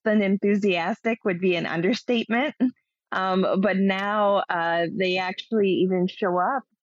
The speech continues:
to a half an hour early just to hang out with their friends and to see, like, the,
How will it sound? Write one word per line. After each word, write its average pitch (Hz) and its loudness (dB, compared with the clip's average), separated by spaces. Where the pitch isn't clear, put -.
to 202 2
a 185 -2
half 202 -4
an 202 0
hour 180 0
early 185 0
just 202 -2
to 202 0
hang 196 0
out 185 0
with 180 2
their 185 0
friends 185 0
and 170 -2
to 185 2
see, 185 2
like, 170 0
the, 180 0